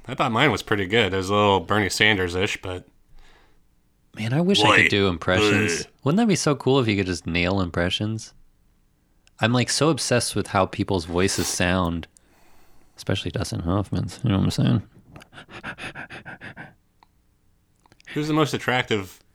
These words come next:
Speaker 1: person in this movie. Like, if you had to kiss them on the neck.
Speaker 2: On?
Speaker 1: 'Cause I know how you feel about necks.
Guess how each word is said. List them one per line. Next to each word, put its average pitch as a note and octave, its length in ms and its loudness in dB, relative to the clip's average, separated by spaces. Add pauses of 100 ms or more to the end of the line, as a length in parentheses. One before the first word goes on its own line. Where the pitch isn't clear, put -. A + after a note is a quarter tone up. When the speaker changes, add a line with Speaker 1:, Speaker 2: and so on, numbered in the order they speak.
(120)
Speaker 1:
person A#2 320 -2
in F#2 160 -4
this F#2 180 -10
movie. F#2 320 -10 (1080)
Like, G2+ 180 -2
if G2+ 100 -4
you G#2+ 120 2
had G#2+ 160 2
to F#2 240 -6 (840)
kiss - 280 -8
them F#2+ 260 -18 (560)
on G2+ 400 -4 (800)
the G2 80 -12
neck. F2+ 380 -8 (600)
Speaker 2:
On? B2+ 380 2
Speaker 1:
'Cause G#2 100 2
I G#2 60 2
know G#2+ 100 4
how A2 80 6
you G2 80 6
feel G2 160 2
about F#2 140 -2
necks. G#2 480 4